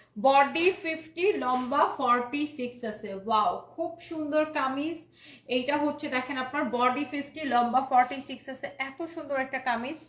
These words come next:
And this is your beautiful and lovely দোপাট্টা। ওয়াও,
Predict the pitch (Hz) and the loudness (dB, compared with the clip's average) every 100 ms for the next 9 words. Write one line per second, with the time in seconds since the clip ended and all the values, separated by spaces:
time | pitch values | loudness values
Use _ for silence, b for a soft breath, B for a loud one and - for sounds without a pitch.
0 | B B B - 226 214 269 - 320 277 | B B B 2 2 0 -6 -2 -2 0
1 | 262 247 240 - - 269 277 294 302 302 | 4 6 6 0 -12 -4 0 0 0 -2
2 | 294 294 262 240 233 220 233 240 214 254 | -4 -2 2 4 2 2 4 4 2 -6
3 | 262 214 220 226 208 208 - 254 370 B | -6 -4 -6 -4 -4 -4 -2 0 -2 B
4 | B B - 214 196 175 | B B -4 2 4 2